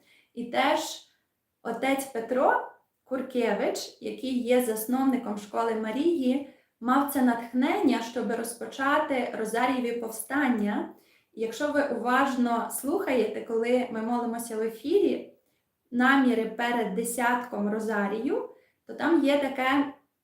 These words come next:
такий намір, щоб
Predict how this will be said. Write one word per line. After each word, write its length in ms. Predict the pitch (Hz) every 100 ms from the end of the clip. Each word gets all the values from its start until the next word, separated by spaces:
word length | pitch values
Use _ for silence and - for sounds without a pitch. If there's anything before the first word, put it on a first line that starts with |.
| _ _ _
такий 340 | 254 254 262 247
намір, 640 | 240 233 220 240 349 370 - - _ _ _ _
щоб 500 | _ - - 254 208